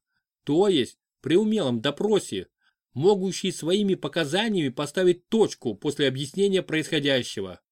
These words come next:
Допрашивал ли великий Ньютон яблоки, падающие на голову, о причине их падения?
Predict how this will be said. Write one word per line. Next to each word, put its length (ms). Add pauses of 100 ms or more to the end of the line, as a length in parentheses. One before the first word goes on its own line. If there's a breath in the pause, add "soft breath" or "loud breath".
(580)
Допрашивал 600
ли 160
великий 460
Ньютон 400
яблоки, 720 (160)
падающие 560
на 120
голову, 400
о 60
причине 500
их 100
падения? 600